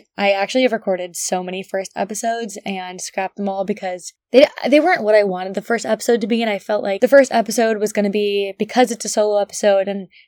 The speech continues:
not all my episodes are gonna be solo episodes. In fact, I think I'll mostly have guests on, but because this is my first introduction and, uh, the first time that a lot of people who are listening probably will be getting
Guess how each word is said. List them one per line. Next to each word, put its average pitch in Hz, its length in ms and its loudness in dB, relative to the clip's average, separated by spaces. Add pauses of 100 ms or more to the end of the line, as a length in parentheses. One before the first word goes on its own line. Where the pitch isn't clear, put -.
not 214 220 0
all 202 160 0
my 190 120 0
episodes 202 400 -2
are 208 40 -2
gonna 208 120 -4
be 196 100 -8
solo 202 280 2
episodes. 208 480 -2
In 208 80 -4
fact, 196 240 -8
I 208 80 -6
think 202 220 -6
I'll 196 180 -6 (340)
mostly 202 380 2
have 214 220 -2
guests 240 320 0
on, 311 260 -8
but 208 300 4 (1120)
because 254 280 4
this 240 140 0
is 220 160 2
my 208 160 2
first 226 440 2
introduction 214 720 0
and, 202 240 -4
uh, - 80 -8 (280)
the 214 100 -2
first 214 240 0
time 202 200 -2
that 190 100 0
a 190 80 0
lot 190 200 0
of 190 120 -4
people 196 360 -4
who 185 80 -10
are 180 140 -6
listening 196 360 -6
probably 208 440 -6
will 214 120 -2
be 196 120 -2
getting 185 400 -6